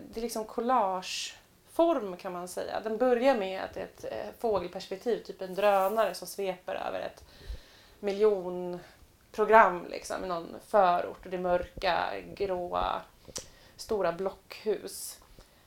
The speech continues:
Eh, och sen kommer det liksom massa olika bilder. Det är jättemycket bilder på sirener, blåljus, brinnande bilar, explosioner, taggtråd. Ehm,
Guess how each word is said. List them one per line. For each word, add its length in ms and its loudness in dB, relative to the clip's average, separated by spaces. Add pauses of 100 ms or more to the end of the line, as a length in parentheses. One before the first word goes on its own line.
(140)
Eh, 440 -2
och 60 2
sen 140 6
kommer 300 8
det 60 6
liksom 200 -2
massa 240 -4
olika 380 -2
bilder. 460 -2
Det 100 -2
är 160 0
jättemycket 880 -4
bilder 260 -6
på 260 -10
sirener, 600 0
blåljus, 1080 0
brinnande 520 0
bilar, 640 2
explosioner, 1200 -2
taggtråd. 1120 0 (840)
Ehm, 720 -2